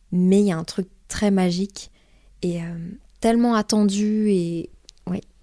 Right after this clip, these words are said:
je vois ce que tu veux dire. Et franchement, c'est très chouette à vivre.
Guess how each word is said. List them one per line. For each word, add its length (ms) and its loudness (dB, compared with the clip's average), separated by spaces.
je 160 -2
vois 240 -4
ce 80 -12
que 80 -6
tu 180 -14
veux 120 -6
dire. 260 -12
Et 80 -2
franchement, 500 -2
c'est 140 -4
très 160 -2
chouette 260 -6
à 60 -6
vivre. 300 -6